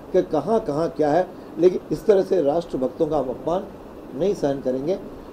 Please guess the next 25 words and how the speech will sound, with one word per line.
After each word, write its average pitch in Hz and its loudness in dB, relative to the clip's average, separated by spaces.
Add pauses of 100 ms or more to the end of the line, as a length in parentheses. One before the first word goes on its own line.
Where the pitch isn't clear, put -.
(100)
और 165 8
आवश्यकता 143 4
लगी 139 4 (420)
तो 160 6
हम 156 2
इसका 165 0 (440)
सड़क 180 4
से - 2
लेकर 147 4
सदन 165 2
तक 147 2 (380)
हम 175 2
इन 156 0
मुद्दों 156 2
को 147 2
उठाएंगे, 147 -2 (400)
संघर्ष 170 2
करेंगे 139 0 (460)
और - 6
इस 190 8
प्रकार 156 2
के 175 0
इन 147 -2
मुद्दों 135 -2
पर 190 2